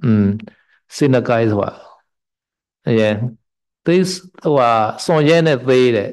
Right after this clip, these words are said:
the Sinaka they lo pian, no? Sinaka is a, Sinaka is a hawk. So,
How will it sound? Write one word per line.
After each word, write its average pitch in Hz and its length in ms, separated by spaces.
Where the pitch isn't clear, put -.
the 170 80
Sinaka 139 720
they 143 180
lo 131 120
pian, 98 640
no? 127 360
Sinaka 139 600
is 131 180
a, 113 520
Sinaka 131 500
is 135 160
a 120 80
hawk. - 540
So, 110 340